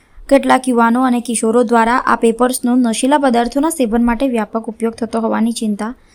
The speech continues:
સામાજિક સંગઠનોએ વ્યક્ત કરી હતી, જેના પગલે રાજ્ય સરકારે આ મહત્વપૂર્ણ નિર્ણય લીધો છે, જેમાં ઝેરી પદાર્થ કે જે માનવ સ્વાસ્થ્યને હાનિ પહોંચાડતા હોય તેવા રોલિંગ પેપર, ગોગા સ્મોકિંગ કોન હોય,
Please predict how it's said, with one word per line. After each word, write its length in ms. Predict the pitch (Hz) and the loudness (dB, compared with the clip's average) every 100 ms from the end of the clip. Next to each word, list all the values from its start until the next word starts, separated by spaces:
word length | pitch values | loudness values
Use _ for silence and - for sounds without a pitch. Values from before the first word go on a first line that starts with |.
| _ - | _ 0
સામાજિક 500 | 262 247 247 277 320 | 2 4 2 0 -2
સંગઠનોએ 640 | 269 233 226 233 226 294 | -2 0 0 0 0 -2
વ્યક્ત 280 | 269 226 - | -4 -6 -6
કરી 320 | 214 208 202 | -4 -2 -2
હતી, 260 | 202 196 - _ _ _ _ _ - | -4 -6 -8 _ _ _ _ _ -2
જેના 220 | 269 294 | 2 4
પગલે 260 | 311 302 339 | 2 2 2
રાજ્ય 280 | 285 247 285 | 2 0 -2
સરકારે 420 | 302 285 302 311 | -2 2 2 2
આ 80 | 330 | 0
મહત્વપૂર્ણ 720 | 269 233 262 269 233 240 269 | 0 0 0 0 0 2 2
નિર્ણય 280 | 220 202 214 | 2 0 -2
લીધો 280 | 190 190 190 | -4 -6 -6
છે, 240 | 196 - - _ _ _ _ 208 | -8 -8 -12 _ _ _ _ 0
જેમાં 320 | 247 262 262 | 2 4 2
ઝેરી 280 | 240 226 254 | 0 0 0
પદાર્થ 380 | 233 220 226 - 254 | 0 0 0 -2 -2
કે 100 | 233 | 2
જે 140 | 262 | 2
માનવ 300 | 240 220 254 | 2 0 -2
સ્વાસ્થ્યને 520 | 262 226 220 254 262 | 0 -2 0 0 0
હાનિ 320 | 226 208 220 | 0 0 0
પહોંચાડતા 580 | 247 233 226 233 226 240 | 0 -2 -2 -2 0 -2
હોય 280 | 214 208 220 _ _ _ - | -2 -4 -4 _ _ _ 2
તેવા 200 | 277 302 | 4 4
રોલિંગ 440 | 294 254 269 311 | 4 2 0 2
પેપર, 400 | 277 233 240 247 - | 2 2 2 0 -4
ગોગા 380 | 220 240 233 254 | 2 2 4 0
સ્મોકિંગ 520 | 254 233 226 247 240 | 2 0 0 -2 0
કોન 240 | 233 220 | 2 2
હોય, 340 | 220 220 233 | 2 0 -4